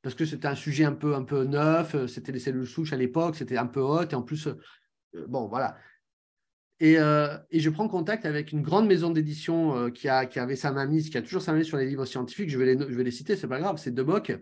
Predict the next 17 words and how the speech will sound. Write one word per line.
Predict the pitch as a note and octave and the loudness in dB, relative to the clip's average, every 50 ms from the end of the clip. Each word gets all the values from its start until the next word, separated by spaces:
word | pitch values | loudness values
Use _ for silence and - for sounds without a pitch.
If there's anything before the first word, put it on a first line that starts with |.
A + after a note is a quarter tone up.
| - _ _ - - - - - - _ _ _ - | -10 _ _ -20 -20 -20 -20 -20 -20 _ _ _ -8
Ça | - - E3 | 0 0 2
se | D#3 - | 2 4
passe | - F#3 - - | 2 2 2 2
très | - - A#3+ G3+ | 2 4 4 6
bien | F#3 F#3+ F#3 G#3+ A#3+ - - _ - | 6 6 6 4 2 -4 -12 _ -6
avec | C#3 C#3+ D3+ C#3+ D3 | -2 -2 -2 0 0
le, | D3 C#3 | -2 -2
le, | C3+ C#3 C3+ C3 C3+ C3 C3 | 0 0 2 2 2 2 2
le, | B2+ A#2+ A#2 A#2 | 2 2 0 0
la | A#2 A2+ | -2 -2
personne | A2+ C#3+ C3+ - - F#3+ A3 B3 A3 | -4 -4 -4 -2 0 2 2 4 2
avec, | E3 C3+ B2 - C3+ | 2 0 -2 -2 -2
avec | B2 A#2+ A#2+ | -2 -2 -2
qui | - - C#3 | -4 -4 -4
j'avais | C3 A#2+ B2 | -2 -2 0
en | A#2+ A#2+ | -2 -2
contact, | A#2+ C3+ C3 B2+ - F#3 G#3 A3+ A3+ - - F3+ | -4 -6 -6 -4 0 2 2 2 0 -2 -6 -6